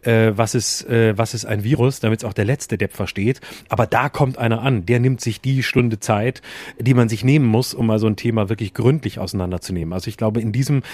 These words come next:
gesamten, äh, Suchfeld, ähm, der Orientierungslosigkeiten ist der Erfolg dieses Videos zu suchen. Und, ähm,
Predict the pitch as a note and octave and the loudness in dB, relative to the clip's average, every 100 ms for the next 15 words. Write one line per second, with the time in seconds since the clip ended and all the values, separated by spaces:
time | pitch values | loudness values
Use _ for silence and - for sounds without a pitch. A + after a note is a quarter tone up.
0 | - - - A#2 B2 D3 - C3 B2+ B2+ | -16 -6 0 2 2 0 2 4 4 2
1 | A#2 A2+ A2 G#2 F#2 C#3 F3+ - - G#2 | 2 4 4 2 4 4 4 2 0 2
2 | B2+ - - - A#2+ A#2 A2+ A#2+ G#2+ A2+ | 2 0 -6 -2 2 2 2 0 0 0
3 | A2 - D3 C3+ B2+ A#2+ A#2+ - A#2+ B2 | -2 0 0 0 0 -2 -4 0 0 2
4 | A#2+ - - - D3 - A2+ - C3 - | -2 -4 -12 -4 -2 0 0 2 2 2
5 | A2+ A2 - C#3 B2 F#2 - - G2 F#2+ | -2 -2 -2 0 2 0 -2 -4 -4 -2
6 | F#2 F#2 D#2+ - - - - A2+ G#2+ - | -4 -6 -12 -14 -18 -14 -2 2 2 0
7 | - A2 G#2 G2+ | 0 2 4 2